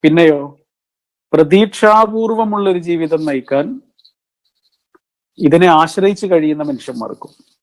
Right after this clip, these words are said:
ഇത് രണ്ടും കൊടുക്കാൻ സാധിക്കുമ്പോഴാണ് ശരിക്കും ഒരു കൂട്ടായ്മയൊക്കെ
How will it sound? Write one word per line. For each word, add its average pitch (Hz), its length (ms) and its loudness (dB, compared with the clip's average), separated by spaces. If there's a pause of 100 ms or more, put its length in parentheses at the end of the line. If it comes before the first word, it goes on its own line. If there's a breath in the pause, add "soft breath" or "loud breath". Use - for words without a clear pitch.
(2000)
ഇത് 156 120 4
രണ്ടും 185 360 2
കൊടുക്കാൻ 180 640 0
സാധിക്കുമ്പോഴാണ് 147 800 -2
ശരിക്കും 156 300 -2
ഒരു 175 180 0 (440)
കൂട്ടായ്മയൊക്കെ 156 1000 0